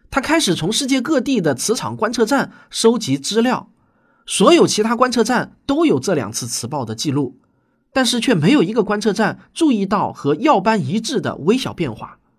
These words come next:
这是因为大多数观测站都是依靠观测人员每隔一小时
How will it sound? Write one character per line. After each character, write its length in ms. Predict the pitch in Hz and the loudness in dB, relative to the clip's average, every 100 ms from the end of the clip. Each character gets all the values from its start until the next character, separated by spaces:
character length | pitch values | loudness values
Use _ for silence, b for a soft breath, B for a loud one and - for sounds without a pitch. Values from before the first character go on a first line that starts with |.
| - _ - | -20 _ -2
这 120 | 202 | 0
是 140 | 180 | 0
因 140 | 196 202 | 0 0
为 260 | 170 113 B B - | 0 -2 B B 0
大 220 | 294 208 | 2 2
多 180 | 285 302 | 0 0
数 160 | 240 | 0
观 160 | 214 214 | 0 0
测 100 | - | 0
站 340 | 185 180 - _ - | 0 -2 -4 _ -4
都 180 | 262 302 | -2 0
是 180 | - | -2
依 160 | 165 226 | -4 -4
靠 180 | - 190 | -4 -4
观 220 | 240 254 | -2 -2
测 140 | 262 | 0
人 180 | 165 135 | 0 0
员 340 | 151 113 143 - B | 0 -2 -4 -8 B
每 240 | 135 123 | -2 -2
隔 200 | 113 160 | 0 -2
一 140 | - 294 | 0 -2
小 240 | - 98 | -2 -6
时 380 | - - 139 | -8 -4 -2